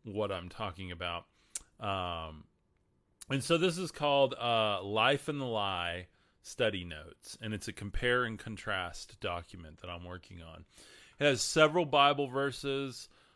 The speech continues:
Uh, one is on the left side of the page, one's on the right side of the page. Doesn't matter what side of the page they're on, but the idea is to compare the extraterrestrial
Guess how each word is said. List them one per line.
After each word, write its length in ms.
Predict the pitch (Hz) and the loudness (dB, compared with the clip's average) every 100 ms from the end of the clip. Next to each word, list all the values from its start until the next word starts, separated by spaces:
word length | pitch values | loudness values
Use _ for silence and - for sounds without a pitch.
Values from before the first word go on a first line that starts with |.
| _ | _
Uh, 240 | 110 110 104 | 0 2 2
one 340 | 104 120 135 | 2 2 4
is 140 | 139 120 | 2 -2
on 120 | 127 | -4
the 60 | 110 | 0
left 240 | 117 120 | 0 -2
side 240 | - 127 | -2 -2
of 40 | 120 | -2
the 60 | |
page, 300 | 110 120 113 | -4 -4 -4
one's 240 | 104 110 101 | -4 -6 -4
on 100 | 95 | -4
the 80 | 90 | -2
right 260 | 104 113 | 0 0
side 200 | - 113 | -2 -4
of 80 | 107 | -4
the 60 | 98 | -6
page. 340 | 110 107 95 | -4 -4 -2
Doesn't 260 | 131 113 113 | 0 0 0
matter 260 | 110 101 | 0 0
what 160 | 95 85 | -4 -6
side 220 | - 98 | -4 -4
of 60 | 87 | -4
the 60 | |
page 320 | - 156 170 | -2 0 0
they're 220 | 120 113 107 | 2 0 2
on, 220 | 101 101 | 0 -2
but 220 | 101 101 - - - - - | -2 -4 -8 -20 -20 -20 -4
the 140 | 127 | 2
idea 400 | 120 120 117 143 | 2 2 2 2
is 160 | 131 - | 2 -2
to 120 | - | -8
compare 920 | 107 120 104 - 165 160 117 101 117 - _ _ _ _ _ _ _ _ | -8 -8 -4 -2 2 4 4 2 -2 -8 _ _ _ _ _ _ _ _
the 220 | 113 123 117 | 2 2 6
extraterrestrial 1500 | 131 - - 131 - 123 135 156 - 127 110 101 92 101 | 4 2 -4 -4 -2 4 4 4 0 0 2 2 2 -2